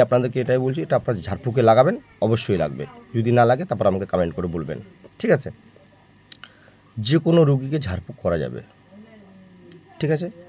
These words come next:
কিন্তু আসনের নিয়মটা আমি এখানে দিলাম না বা পারবেন না, একটু কোথাও মিস্টেক হয়ে গেলে আপনাদের বিপদ অনিবার্য। আপনার না হতে পারলে আপনার দেহ তো বন্ধ থাকবে, কিন্তু আপনার বাড়ির কারো হয়ে যাবে, ঠিক আছে? তো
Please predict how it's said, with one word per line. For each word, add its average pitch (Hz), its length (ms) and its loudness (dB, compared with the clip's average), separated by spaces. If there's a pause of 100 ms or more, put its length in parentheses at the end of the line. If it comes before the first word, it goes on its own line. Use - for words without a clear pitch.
(200)
কিন্তু 98 160 -6 (220)
আসনের 151 420 2
নিয়মটা 139 380 4
আমি 139 160 2
এখানে 120 160 0 (100)
দিলাম 113 300 4
না 123 60 -2 (340)
বা 113 80 4 (100)
পারবেন 107 360 4
না, 117 60 0 (460)
একটু - 180 -8 (100)
কোথাও 104 300 -2
মিস্টেক 107 300 -4
হয়ে 107 200 0
গেলে 101 160 0
আপনাদের 92 340 -4
বিপদ 82 220 -10 (380)
অনিবার্য। 90 400 -2 (1300)
আপনার 135 340 4
না 127 100 6
হতে 117 160 -2
পারলে 113 200 2
আপনার 113 240 0
দেহ 107 100 -2 (100)
তো 117 120 -4
বন্ধ 104 120 -4 (100)
থাকবে, 87 240 -6
কিন্তু 104 200 -4
আপনার 113 220 4 (100)
বাড়ির 117 240 4 (120)
কারো 95 220 0
হয়ে 80 220 -4
যাবে, 67 180 -6 (600)
ঠিক 170 180 0
আছে? 139 120 -4 (2250)
তো - 40 -16